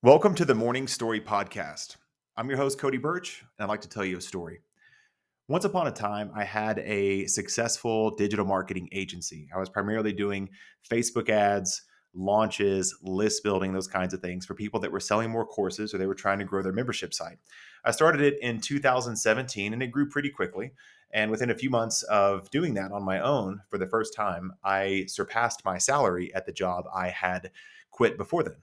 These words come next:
And that's a story for another day. But through this experience of all the agency clients, it paid well and definitely made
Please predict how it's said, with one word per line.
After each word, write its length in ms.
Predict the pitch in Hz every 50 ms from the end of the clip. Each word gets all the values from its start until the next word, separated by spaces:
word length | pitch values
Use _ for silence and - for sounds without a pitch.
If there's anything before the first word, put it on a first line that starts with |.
| _ _
And 120 | - 95 95
that's 160 | 95 - -
a 20 |
story 300 | 104 - - 95 95 95
for 260 | 92 - 87 85 80 -
another 220 | 90 90 87 85
day. 240 | - 98 95 92 95 - _ _ - - - - - _ _ _ _ _ _ _
But 420 | - 117 117 117 - - - - _ _ -
through 140 | - 147 170
this 500 | 160 139 127 123 - - - - - - - _ _ _ _ _ _ -
experience 680 | 107 - - - 151 143 117 98 92 95 104 104 - -
of 100 | - 95
all 140 | 98 98
the 120 | 95 - -
agency 380 | 110 110 110 107 95 - 101
clients, 540 | 92 - 98 90 87 92 110 120 - - - -
it 120 | 113 113
paid 180 | 117 151 185 180
well 400 | 107 95 90 92 98 107 117 -
and 300 | - 98 92 92 92 92 92 _ _ _ _ _ _ _ _ -
definitely 400 | 104 104 117 107 101 92 92 - _ _ - -
made 340 | 104 104 101 101 92 95